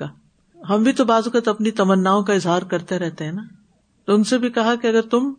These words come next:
سچ کہہ رہے ہو تو اللہ تمہاری آرزو پوری کرے گا۔ پھر کچھ دیر تک لوگ ٹھہرے رہے، اس کے بعد دشمن سے جنگ کرنے کے لیے اٹھے۔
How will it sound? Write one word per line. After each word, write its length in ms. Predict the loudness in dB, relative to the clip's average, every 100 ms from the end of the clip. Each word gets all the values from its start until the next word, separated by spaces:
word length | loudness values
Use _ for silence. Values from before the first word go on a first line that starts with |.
| _ -16
سچ 380 | -2 0 0 2
کہہ 120 | 2
رہے 180 | 4 2
ہو 100 | 2
تو 120 | 0
اللہ 140 | 0 0
تمہاری 320 | 0 2 2
آرزو 300 | 2 2 -2
پوری 260 | -2 0 0
کرے 260 | -2 -4 -4
گا۔ 100 | -8 -14 _ 0
پھر 120 | 2
کچھ 320 | 2 0 2
دیر 140 | 4 4
تک 160 | 0 2
لوگ 160 | 2 2
ٹھہرے 360 | 2 2 4
رہے، 180 | 4 2
اس 140 | 2
کے 100 | 0
بعد 240 | 0 2 2 0
دشمن 260 | 0 -2
سے 160 | -2 -2
جنگ 220 | 0 -2
کرنے 320 | -2 -2 -4
کے 100 | -4
لیے 140 | -4 -4
اٹھے۔ 240 | -6 -8